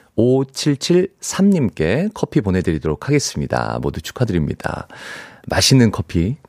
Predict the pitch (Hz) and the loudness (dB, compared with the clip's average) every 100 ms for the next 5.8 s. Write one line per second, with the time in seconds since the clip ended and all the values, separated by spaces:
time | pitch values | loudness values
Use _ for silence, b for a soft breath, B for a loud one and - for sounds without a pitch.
0 | _ - - - - - - 87 B B | _ -12 -6 -4 -4 -6 -12 -14 B B
1 | B - 117 120 - 117 131 120 - - | B -2 0 2 0 2 4 2 0 -8
2 | - 120 117 107 104 - 147 - 156 107 | -2 0 2 2 0 0 0 2 2 2
3 | - - 82 69 - 131 139 110 87 80 | -4 -4 -4 -4 -4 0 2 2 0 0
4 | 107 139 85 69 _ _ _ _ - - | 0 0 -2 -6 _ _ _ _ -4 -4
5 | - 190 170 139 151 143 110 - | 2 4 4 2 4 4 2 -2